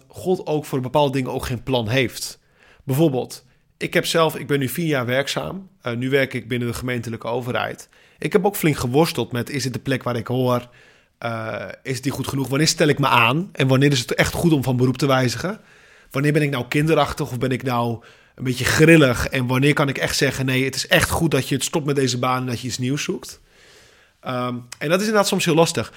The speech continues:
Maar ik denk juist op een hele positieve manier dat God juist daar ook geen antwoord op heeft. Omdat hij wil dat wij bepaalde middelen inzetten. En dat we daar ook niet te laks in zijn. En ook dat we beseffen,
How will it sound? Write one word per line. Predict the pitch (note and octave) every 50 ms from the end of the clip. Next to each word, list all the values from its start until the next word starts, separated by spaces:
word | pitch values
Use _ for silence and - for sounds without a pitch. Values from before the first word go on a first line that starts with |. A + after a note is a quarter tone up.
| - - - -
Maar | - D3+ E3+
ik | G3 G#3 E3+
denk | A3+ B3 B3 -
juist | A#3+ A3 A3 A3 A#3+ - - - - _ _ _ _ _ _ -
op | - E3 D#3 D#3+
een | D3 D3
hele | E3 G#3 G#3+ G#3
positieve | - - - G3 E3+ - - F3+ D#3 C#3+
manier | D3+ C3+ B2+ C3 C3+ C#3+ E3 G#3+ - - _ _ _ _ _ _ _
dat | - D3 C#3+ -
God | - - G#3 G#3+ -
juist | - E3+ D#3+ D#3+ D3+
daar | E3+ D#3 D#3 -
ook | - D#3+ -
geen | - D#3 C#3+
antwoord | - G#3 G3 - D#3+ C#3 -
op | A#2 -
heeft. | B2 A#2+ - A2+ - - - - - - - _ _
Omdat | - - D#3+ D#3+ D3+ -
hij | E3+ C#3+
wil | D3+ F3 G3+
dat | G3 F3
wij | - E3+ D3
bepaalde | C#3+ C3+ - C#3+ C#3 C3
middelen | B2+ C#3+ E3 E3+ D#3 C3 B2
inzetten. | B2 A2 G#2 - A2+ - - - A2+ G2+ _ _ _ _ _ - - _ _
En | - D3 D3
dat | D3+ D3
we | D3 D3+
daar | D3 D#3 D#3
ook | F#3 D3 F3
niet | F3+ D#3+ - - - - _ -
te | D3+ B2+
laks | A#2+ C#3 D#3+ D#3+ - - -
in | A#2+ A2+
zijn. | G2 A2 G#2+ G#2 G2+ G#2+ A2+ A2 _ - - _ _ _ -
En | - G#3 A#3
ook | B3 A#3
dat | A#3+ A3+
we | G3+ F#3
beseffen, | D#3+ F3 - - A#3 A3+ A3+ - C3+ C3+ D#3+